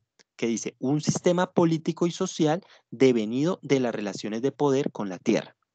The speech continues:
¿Listo? Como para que quede claro. Y me adelanto también de una vez a la segunda. Dice, régimen político en el cual el pueblo ejerce la soberanía por sí mismo,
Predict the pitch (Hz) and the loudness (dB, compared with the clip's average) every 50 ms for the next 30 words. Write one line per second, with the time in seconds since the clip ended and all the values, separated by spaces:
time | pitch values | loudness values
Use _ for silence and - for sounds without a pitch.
0 | _ - 123 143 - - 214 208 - - 147 135 - 120 107 98 - - - - | _ 2 2 2 4 2 -2 -2 2 2 2 2 2 0 -2 -4 -8 -12 -8 -4
1 | 98 104 101 - 101 92 - - - _ - - - - - - - - - 156 | -4 -4 -4 -6 -8 -10 -10 -12 -18 _ -20 -20 -20 -20 -20 -20 -12 -4 2 6
2 | 170 170 170 170 165 160 156 151 156 151 151 175 170 170 160 151 135 131 127 131 | 8 10 10 10 8 8 8 6 6 4 2 0 -2 -2 0 0 0 0 0 0
3 | 139 143 147 147 147 151 151 151 - - 123 120 113 - 135 143 180 190 147 98 | 0 0 0 0 0 0 -2 -2 -2 -2 -2 0 -2 -2 -2 0 0 0 0 -2
4 | 87 - _ _ _ _ _ _ _ - - - _ - 139 143 - 175 - - | -4 -8 _ _ _ _ _ _ _ -6 -6 -6 _ 0 0 2 2 0 -2 -2
5 | - 143 143 185 185 180 196 202 202 202 196 - - 143 123 135 139 123 - 143 | -4 0 4 6 6 6 4 2 0 0 0 2 2 2 4 2 0 -2 -6 -6
6 | - - - - - 147 135 127 120 110 - - 120 123 135 139 139 _ - 151 | -4 -4 -4 -2 0 0 2 0 0 0 2 2 2 4 4 2 2 _ 6 6
7 | 147 143 139 147 147 147 151 143 - - 156 143 143 135 - 123 113 110 101 98 | 6 6 6 4 2 2 0 -2 -2 -2 -2 -2 -2 -2 -2 -2 -2 -2 -2 -2
8 | 95 101 107 110 - - 123 104 101 - 127 135 156 151 127 117 139 151 | -4 -4 -4 -4 0 0 0 0 0 0 0 2 4 4 4 4 0 -2